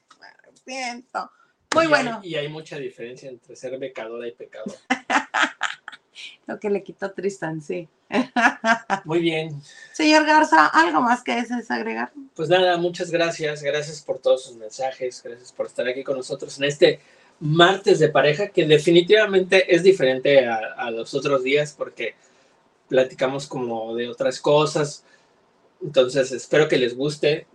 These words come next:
Speaker 2: y aquí, pues, estamos para cubrir a los que no pueden estar. Y, pues, les dejo mis redes sociales, X, Instagram y TikTok, arroba Marcos G H.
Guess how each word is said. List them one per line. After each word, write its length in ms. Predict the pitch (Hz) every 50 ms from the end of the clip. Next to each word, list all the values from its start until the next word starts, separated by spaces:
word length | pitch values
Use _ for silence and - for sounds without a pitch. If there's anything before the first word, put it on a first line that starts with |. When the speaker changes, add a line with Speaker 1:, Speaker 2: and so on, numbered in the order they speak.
| -
Speaker 2:
y 120 | 139 135 123
aquí, 200 | - - - 131
pues, 300 | - 147 131 - - -
estamos 460 | 127 - - - 120 120 127 131 -
para 280 | - 131 110 104 - - _ _ _ _ _ _ _ _ _ _ _ _ _
cubrir 420 | - 196 175 180 196 196 196 170 156
a 40 |
los 220 | 143 127 117 - -
que 140 | - 123 123
no 140 | 127 120 -
pueden 240 | - 127 120 113 110
estar. 400 | 110 - - - 175 202 208 - _ _ _ _ _ _ _ _ _ _ _ _ _
Y, 100 | - 156
pues, 120 | 151 160 160
les 140 | 180 175
dejo 240 | 185 185 - 226 208
mis 480 | 185 170 156 147 131 - - - - 147
redes 580 | 143 151 165 170 147 147 147 - - - - _
sociales, 640 | - - 131 117 - - 123 123 131 139 147 - -
X, 420 | - 170 156 - 147 143 - - - -
Instagram 580 | 170 160 156 - - - 120 127 135 139 131 -
y 120 | - 139 143
TikTok, 540 | - - 127 - - - 160 160 - - - _ _ _ -
arroba 400 | 131 - 131 131 127 131 160 - -
Marcos 520 | 135 131 127 127 127 - - 127 - - -
G 320 | - - - - - 87
H. 300 | - - - - -